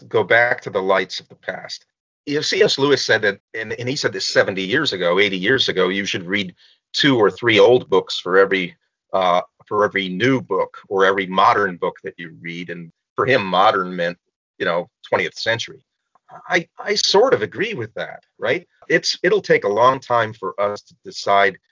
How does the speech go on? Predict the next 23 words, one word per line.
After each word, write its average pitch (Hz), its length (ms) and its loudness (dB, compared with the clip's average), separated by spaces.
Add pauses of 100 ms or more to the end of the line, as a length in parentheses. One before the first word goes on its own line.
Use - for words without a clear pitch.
(120)
to - 80 -12
get 117 240 2
through 120 220 0
all 101 100 4
the 87 120 -10
sludge 101 640 0 (360)
that's - 220 -8
written 98 320 -6
now. 110 460 0
And 101 120 -6
maybe 113 220 0
a 110 80 0
hundred 113 300 0
years 127 260 0
from 101 160 -4
now, 101 240 4
we'll 92 140 -6
have 98 160 0
a 95 60 -6
fair 107 260 2
idea 92 440 -2 (380)
of 95 220 -4
what 110 300 2